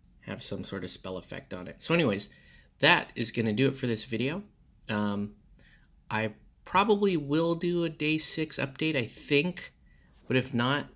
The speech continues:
uh, we'll just keep it rocking, okay? So anyways, that's gonna do it for this video. I wanna thank everyone for watching.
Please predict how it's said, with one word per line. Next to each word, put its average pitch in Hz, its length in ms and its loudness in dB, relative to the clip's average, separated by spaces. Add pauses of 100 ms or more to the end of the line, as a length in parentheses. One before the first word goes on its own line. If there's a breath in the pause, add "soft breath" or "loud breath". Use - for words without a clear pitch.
uh, 110 300 -2
we'll 117 200 0
just 131 200 0
keep 131 180 0
it 131 100 -2
rocking, 107 380 -2
okay? 98 280 -8 (340 loud breath)
So 120 200 2
anyways, 107 340 2
that's 117 200 -2
gonna 131 220 2
do 127 140 4
it 131 80 0
for 135 80 -4
this 127 160 -2
video. 139 240 0
I 131 40 -2
wanna 110 140 0
thank 107 220 -4
everyone 107 320 -2
for 113 140 -6
watching. 127 420 0